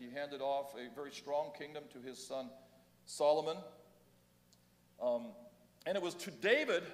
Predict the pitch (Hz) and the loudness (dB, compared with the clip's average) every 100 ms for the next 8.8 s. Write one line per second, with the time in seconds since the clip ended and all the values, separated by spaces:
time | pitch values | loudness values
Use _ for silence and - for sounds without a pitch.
0 | - 175 175 170 - 208 196 190 - 165 | 0 0 0 -6 0 2 2 0 -2 0
1 | 175 175 160 165 - - 226 294 285 120 | 0 -2 -6 -6 -6 -6 -4 -2 -2 -4
2 | 113 143 165 156 208 254 190 175 160 165 | -2 -4 -4 0 4 4 2 -2 -2 -2
3 | 226 233 165 160 156 - 220 262 170 - | -6 -6 -4 -4 -4 -6 -6 -4 -6 -10
4 | - - - _ _ _ _ - 247 269 | -20 -20 -20 _ _ _ _ -6 -2 0
5 | 226 156 190 240 220 - 240 269 160 - | 0 2 4 4 4 0 2 2 -2 -10
6 | - 143 170 - - - 151 151 - - | -8 -4 -4 -6 -18 -6 0 0 0 -8
7 | 127 180 208 202 208 208 165 - - - | -2 2 2 2 2 4 4 0 -14 -20
8 | - - 180 185 180 180 202 170 | -20 -2 0 2 2 4 6 4